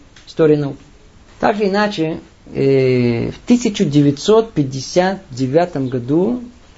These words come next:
выпускает Артур Кастлер книгу, где описывает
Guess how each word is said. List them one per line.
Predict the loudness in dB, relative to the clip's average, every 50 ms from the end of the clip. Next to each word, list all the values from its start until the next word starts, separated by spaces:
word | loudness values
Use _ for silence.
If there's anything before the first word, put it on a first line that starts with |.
| -20 -20 -20 -20 -20 -20 -20 -2 0
выпускает | 0 0 0 -2 -6 -2 0 2 2 2 2 0 -4
Артур | -10 -14 -12 -8 -8 -8 -8 -8 -14 -20 -16 -10
Кастлер | -10 -10 -10 -6 -2 -2 -2 -2
книгу, | 0 0 2 4 4 4 4 2 0 0 -4 -8 -14 -10 -4 2
где | 4 4 4
описывает | 4 2 -4 -6 -6 -4 -2 0 0 0 0